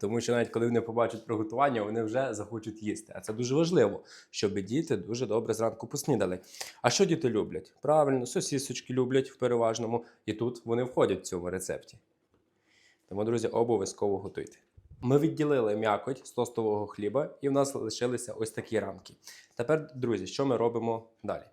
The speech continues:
Беремо тачівку і ось так хлібчик трішки розтачуємо, бачите? Робимо його таким тоненьким.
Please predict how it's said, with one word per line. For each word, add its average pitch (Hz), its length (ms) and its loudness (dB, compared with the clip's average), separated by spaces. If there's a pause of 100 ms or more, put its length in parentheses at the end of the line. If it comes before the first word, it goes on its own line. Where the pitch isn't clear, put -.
(640)
Беремо 156 300 4
тачівку 113 560 -2 (1300)
і 165 140 2
ось 120 220 -4
так 135 220 2
хлібчик 139 400 0
трішки 101 420 -2 (120)
розтачуємо, - 680 -8
бачите? - 380 -8 (1120)
Робимо 113 360 2
його 107 180 0
таким 104 300 -4
тоненьким. 104 460 -2